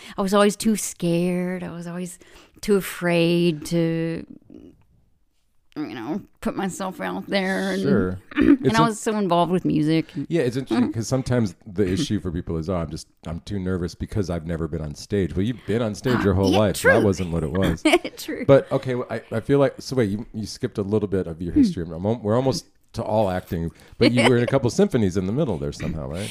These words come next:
Speaker 1: Yeah, yeah. Um, I, it's i-, very interesting because Dallas, Dallas-Fort Worth ha-,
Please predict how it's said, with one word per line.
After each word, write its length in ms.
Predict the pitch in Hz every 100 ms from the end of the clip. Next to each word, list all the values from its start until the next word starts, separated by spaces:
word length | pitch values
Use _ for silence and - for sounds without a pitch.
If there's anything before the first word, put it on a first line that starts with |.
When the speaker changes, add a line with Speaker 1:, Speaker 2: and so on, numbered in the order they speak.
| -
Speaker 1:
Yeah, 400 | - 370 392 220 180
yeah. 320 | 247 285 240 -
Um, 440 | 247 233 208 180 - - - - - - _ - - -
I, 360 | 226 240 240 214 - _ _ _ -
it's 160 | 269 -
i-, 140 | 170 - _ -
very 300 | 220 269 571
interesting 540 | 190 226 349 370 277 214
because 300 | 185 214 180
Dallas, 760 | 180 214 320 453 170 165 - 190 - - - 196
Dallas-Fort 520 | 220 359 - 269 -
Worth 260 | 185 185
ha-, 200 | - -